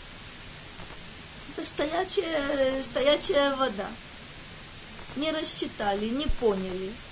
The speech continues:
Помнили, что когда-то, э, собственно, в усадьбах богатых устраивали пруды, и всё было нормально.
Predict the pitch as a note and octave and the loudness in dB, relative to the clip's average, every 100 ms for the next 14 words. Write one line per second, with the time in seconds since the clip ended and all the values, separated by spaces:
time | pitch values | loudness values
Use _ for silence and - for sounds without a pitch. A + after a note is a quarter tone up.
0 | - - - G4 G#4+ G4+ D4+ C4 B3 - | -14 -14 2 4 4 2 0 0 -2 -2
1 | C4 - C4+ A#3 D4+ G4+ A4 C4 A#3+ A#3+ | -4 0 0 0 0 0 0 -2 0 -2
2 | - A#3 A#3 A3 A3+ A3 A3+ A3 A3 A3 | -2 -4 -2 -2 -2 0 0 0 0 -2
3 | A3 A#3 - B3 A#3 B3+ - C4+ A3 F#3 | -4 -6 -6 -4 -4 -2 2 2 0 -4
4 | F#3+ - - - - B3 A#3+ A3+ G3 G3 | -8 -10 -14 -10 0 2 4 2 2 -6
5 | - A3+ - C#4 C#4 C#4+ C4 C4 B3+ B3 | -6 -6 -2 2 2 2 0 0 -2 -2
6 | B3 A#3+ A#3+ A#3+ A#3+ A#3+ - B3+ F#3+ G#3 | -2 -2 -2 -2 -2 -2 -2 -4 -2 -2
7 | A#3 G#3+ C4+ B3+ C4+ B3+ A#3+ G3+ F3+ - | -4 -2 -4 0 -2 0 -2 -2 -4 -6